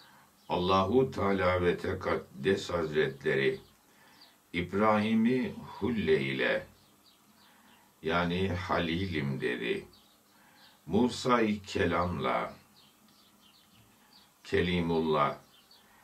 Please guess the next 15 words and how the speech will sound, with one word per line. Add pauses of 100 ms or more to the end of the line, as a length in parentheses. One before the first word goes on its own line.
(300)
Muhammed'i
de
rü'yetle (220)
seçkin
kıldı (680)
dediğini
görmekteyiz. (2500)
Ee,
sevgili
dostlarımız, (340)
yine
İbn
Abbas'tan
bize
nakledilen